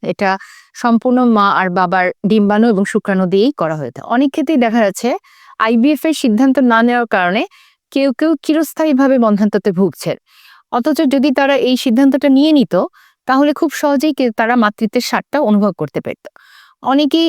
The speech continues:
এর আগ পর্যন্ত চিকিৎসা করাতে কোনো দ্বিধাবোধ করেন না, কিন্তু আইভিএফ এর কথা শুনলেই তারা কি টেস্ট টিউব বেবি নামক একটা শব্দ শুনে তারা কি ভাবে আল-, যেটার কোনো ব্যাখ্যা নেই, তারা এইদিকে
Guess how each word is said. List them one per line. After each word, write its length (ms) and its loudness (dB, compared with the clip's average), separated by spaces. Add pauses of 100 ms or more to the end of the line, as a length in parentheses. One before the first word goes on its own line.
এর 180 4 (100)
আগ 160 0 (100)
পর্যন্ত 360 2
চিকিৎসা 380 0
করাতে 320 0
কোনো 200 2
দ্বিধাবোধ 480 2
করেন 320 -2
না, 120 -4 (100)
কিন্তু 220 0
আইভিএফ 440 2
এর 100 -2
কথা 220 0
শুনলেই 300 0
তারা 200 0
কি 140 -2 (120)
টেস্ট 240 0
টিউব 160 2
বেবি 240 4
নামক 320 2
একটা 200 -4
শব্দ 400 -4
শুনে 320 0 (560)
তারা 180 0 (100)
কি 220 0
ভাবে 400 0
আল-, 200 2 (260)
যেটার 380 -2
কোনো 180 0
ব্যাখ্যা 380 -2
নেই, 160 2 (440)
তারা 200 2
এইদিকে 420 0